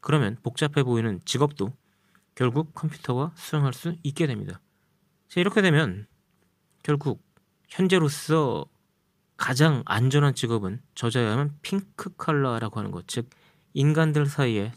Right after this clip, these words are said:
접촉이 요구되는 그런 부분의 직업군들만이 가장 안전하다고 합니다. 대체적으로 보면 웨이터, 상담사, 간호사 같은 것들이 그 예죠.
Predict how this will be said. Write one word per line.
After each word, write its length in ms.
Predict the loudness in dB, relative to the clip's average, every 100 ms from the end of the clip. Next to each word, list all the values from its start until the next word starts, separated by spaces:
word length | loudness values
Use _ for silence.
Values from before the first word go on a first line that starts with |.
| -8
접촉이 500 | -8 -8 -6 -2 0
요구되는 460 | -2 -2 -4 -4 -6
그런 420 | -6 -2 0 -2 -8
부분의 400 | -12 -6 -4 -4 -6
직업군들만이 1040 | -6 -6 -8 -10 -6 -6 -4 -4 -4 -4
가장 260 | -4 -4 -4
안전하다고 460 | -6 -6 -8 -10
합니다. 240 | -10 -12 -14 -18 -20 _ _ _ _ _ _ _ _
대체적으로 360 | -4 0 2 2
보면 200 | 2 4
웨이터, 420 | 2 2 -2 -6 _ _ _
상담사, 640 | -4 0 2 0 -2 -8 -10
간호사 380 | -8 -2 -2 -2
같은 260 | -4 -6 -8
것들이 580 | -10 -10 -6 -4 -4 -8
그 140 | -8
예죠. 240 | -8 -8